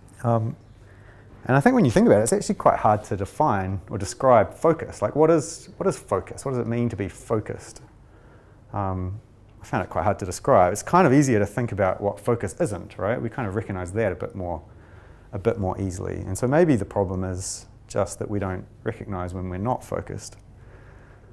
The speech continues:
So for technical people, the first and foremost thing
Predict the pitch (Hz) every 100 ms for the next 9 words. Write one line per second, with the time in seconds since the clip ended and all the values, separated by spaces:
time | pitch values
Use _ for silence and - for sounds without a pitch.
0 | - - - - 139 131 147 196 190 175
1 | 156 131 110 117 165 196 - - - -
2 | - - - - - 107 156 151 - 120
3 | 107 - - 202 147 107 - 104 98 107